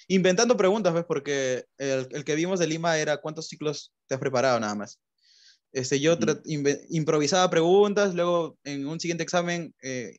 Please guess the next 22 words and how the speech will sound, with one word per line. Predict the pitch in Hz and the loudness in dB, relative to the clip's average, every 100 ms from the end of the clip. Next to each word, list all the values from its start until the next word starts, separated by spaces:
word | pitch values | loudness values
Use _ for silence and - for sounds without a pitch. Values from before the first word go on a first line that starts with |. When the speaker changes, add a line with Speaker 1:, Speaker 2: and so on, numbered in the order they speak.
| - | -6
Speaker 1:
inventé | 143 135 139 | 0 2 2
más | 175 180 | 2 0
preguntas. | - 165 202 196 190 196 190 - _ _ _ _ _ _ _ _ _ _ _ _ | -2 0 0 0 0 0 -2 -10 _ _ _ _ _ _ _ _ _ _ _ _
Y | 156 147 147 143 | -6 -2 0 0
son | 139 196 | 2 4
los | 196 160 | 2 2
videos | 175 196 | 2 2
más | 196 185 | 2 0
vistos, | 208 170 | -2 -4
pues, | 160 160 | -4 -6
¿no? | 160 240 _ | -8 -14 _
De | 135 135 131 127 120 120 131 131 | -4 -2 -2 -2 -4 -8 -12 -16
Exponiendo | - - 151 160 | -14 -8 -2 -2
Cicleros, | 160 156 175 208 214 - _ _ _ - | 0 2 4 4 0 -12 _ _ _ -8
los | 135 | -4
videos | 139 147 | -2 0
más | 160 | -2
vistos | 160 170 151 | -2 -4 -6
de | 131 113 107 - _ _ | -4 -4 -6 -10 _ _
post-, | 147 127 - - | -8 -8 -10 -10
entrevistando | 143 127 127 151 | -6 -4 -2 -2
postulantes. | 147 147 139 139 143 170 | -2 -2 -2 -2 -2 -8